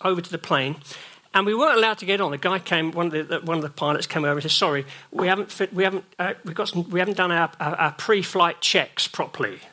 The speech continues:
That it's not done yet." And do you know what? Not one person said, "Oh, we don't, that doesn't matter. Let's just go."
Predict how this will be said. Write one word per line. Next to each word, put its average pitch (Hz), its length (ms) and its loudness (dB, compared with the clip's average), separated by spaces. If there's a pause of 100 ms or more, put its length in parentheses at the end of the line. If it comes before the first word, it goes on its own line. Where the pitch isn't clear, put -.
(720)
That 165 200 -2
it's - 120 -4
not - 180 -2
done 151 200 2
yet." - 400 -10 (640)
And 190 100 0
do 285 80 2
you 320 60 6
know 254 100 6
what? - 220 -2
Not 247 280 4
one 330 260 8
person 269 400 4
said, 240 180 4
"Oh, 359 500 8
we 381 80 6
don't, 339 220 6
that 349 140 6
doesn't 269 260 2
matter. 240 400 6
Let's 392 240 4
just 330 220 0
go." 180 800 4